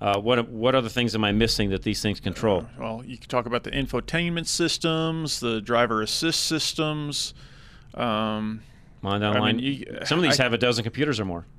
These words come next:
Speaker 2: Easily. Easily.
Speaker 1: So, there you go. So,
Speaker 2: Yeah.
Speaker 1: folks, that's where some of these parasitic, no, that's not, wh-, that is where these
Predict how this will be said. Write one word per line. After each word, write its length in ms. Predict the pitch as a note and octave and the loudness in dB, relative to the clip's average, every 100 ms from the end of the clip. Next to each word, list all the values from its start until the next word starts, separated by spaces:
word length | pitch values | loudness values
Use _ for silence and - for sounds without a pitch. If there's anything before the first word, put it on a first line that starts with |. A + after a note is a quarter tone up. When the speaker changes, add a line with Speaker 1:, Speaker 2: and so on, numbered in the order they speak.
| - - - - - - | -20 -20 -20 -20 -20 -10
Speaker 2:
Easily. 440 | - F#3 B2 A2+ - - - - A2+ - - | -2 0 0 -4 -6 -18 -16 -14 -14 -18 -6
Easily. 380 | D3 C#3 A2+ G#2+ - - - - - - - - | -2 0 -2 -8 -14 -20 -20 -20 -20 -20 -20 -2
Speaker 1:
So, 220 | A#2 F2+ - - | 0 0 -4 -2
there 120 | A#2+ B2 | 2 4
you 60 | |
go. 140 | A#2 E2+ | 4 2
So, 160 | B2+ | 0
Speaker 2:
Yeah. 40 | A#2 | 2
Speaker 1:
folks, 260 | D3 A2+ | 2 2
that's 280 | B2+ C3+ - | 2 2 2
where 240 | B2+ C3 | 2 4
some 260 | A#2+ C3+ C3 | 2 2 4
of 160 | B2 G#2 | 2 2
these 360 | B2 A#2+ G#2+ - - - - - - | 2 2 0 -6 -18 -20 -20 -20 -4
parasitic, 640 | B2 B2 A#2 B2 A2+ A2+ A#2 | 0 2 2 2 2 2 -2
no, 120 | G2+ | -2
that's 280 | G#2 G2+ - | -2 -2 -4
not, 200 | F2+ D2+ - | -8 -10 -14
wh-, 120 | F#2+ - - - - - | -16 -18 -20 -20 -20 -4
that 300 | C#3 C3 - - | 0 0 -2 2
is 560 | G3+ D#3 G2+ F2+ - - - | 6 6 4 0 -6 -10 -4
where 400 | A2 A2 G#2 F#2+ | 2 4 4 2
these 320 | G#2 G2 | 0 -2